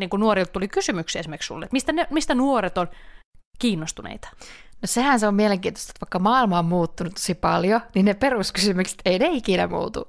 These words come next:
Speaker 2: Et
Speaker 1: Joo.
Speaker 2: ihan samoja siellä mietittiin, mitä mäkin mietin. Onko koolla väliä? Onko normaalia, että tulee tällaista ja tällaista vuotoa? Voinko tehdä täl-, voinko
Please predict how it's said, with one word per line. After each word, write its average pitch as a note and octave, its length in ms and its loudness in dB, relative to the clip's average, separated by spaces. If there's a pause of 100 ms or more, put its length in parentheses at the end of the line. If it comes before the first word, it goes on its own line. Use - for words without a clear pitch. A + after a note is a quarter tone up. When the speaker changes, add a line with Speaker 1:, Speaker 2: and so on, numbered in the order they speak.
Speaker 2:
Et G3 180 0
Speaker 1:
Joo. G3 140 0
Speaker 2:
ihan F#4+ 140 2
samoja E4 360 2
siellä A3 240 2
mietittiin, F#3+ 420 0
mitä F3 140 0
mäkin D#3+ 260 -4
mietin. - 220 -10 (320)
Onko D4+ 200 0
koolla G#3 420 4
väliä? - 400 -2 (280)
Onko D4 220 -2
normaalia, A3+ 600 2
että G3 180 -6
tulee F3+ 200 -2
tällaista E3+ 380 -4
ja - 40 -4
tällaista - 420 -8
vuotoa? - 460 -6 (400)
Voinko D4 300 4 (260)
tehdä A3+ 260 4
täl-, G3+ 320 0
voinko A#3 240 0